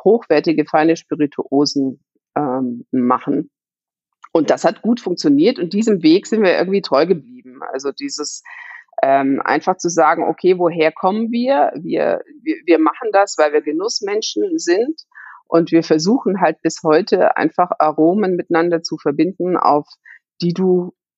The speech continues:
ja, oder Kombinationen, auf die du vielleicht so auf den ersten Blick,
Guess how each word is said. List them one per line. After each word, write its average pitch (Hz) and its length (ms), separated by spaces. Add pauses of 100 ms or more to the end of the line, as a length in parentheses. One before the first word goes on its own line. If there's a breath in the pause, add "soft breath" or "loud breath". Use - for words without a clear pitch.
(580)
ja, 139 260
oder 151 160
Kombinationen, 170 760
auf 151 180
die 175 140
du 175 120
vielleicht 160 480
so 156 380 (480 loud breath)
auf - 140
den 147 140
ersten 151 400
Blick, - 300